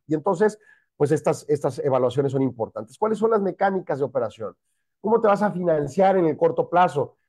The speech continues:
Tengo este presupuesto y tengo medido que en mi cierto alcance va a llegar un punto en el que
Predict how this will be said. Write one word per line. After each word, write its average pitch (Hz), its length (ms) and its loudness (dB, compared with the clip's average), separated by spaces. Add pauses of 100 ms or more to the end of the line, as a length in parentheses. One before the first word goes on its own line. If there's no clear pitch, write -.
(100)
Tengo 208 180 4
este 208 180 2
presupuesto 226 920 2
y 175 100 -2
tengo 196 420 2 (180)
medido 185 760 2
que 180 400 4
en 170 380 0
mi 151 160 -4
cierto 185 380 -2
alcance 180 880 0 (420)
va 196 80 6
a 202 140 -2
llegar 190 400 2
un 185 200 -2
punto 190 380 0
en 160 180 -8
el 135 200 -6
que 131 400 -4